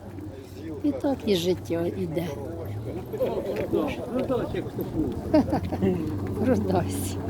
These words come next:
То дядько сміється. Продам дитячий велик. А він каже, продасть. Продаси, як, е, хто купить. Сидить. Ремонтують,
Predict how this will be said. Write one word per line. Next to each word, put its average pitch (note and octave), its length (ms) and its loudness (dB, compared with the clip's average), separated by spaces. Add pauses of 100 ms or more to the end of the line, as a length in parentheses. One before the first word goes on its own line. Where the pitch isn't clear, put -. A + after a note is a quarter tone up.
(420)
То G3 100 6
дядько F#3+ 440 4
сміється. F#3+ 640 2 (600)
Продам G#3 500 6
дитячий G#3+ 460 8
велик. F3+ 480 8 (1080)
А G3 100 8
він G3+ 280 8
каже, G3+ 220 8
продасть. G#3 800 6 (720)
Продаси, A3+ 480 4
як, G3+ 180 6 (160)
е, G3+ 240 0
хто G4 200 2
купить. B4+ 420 -4 (960)
Сидить. E3 520 4 (720)
Ремонтують, A3+ 1160 4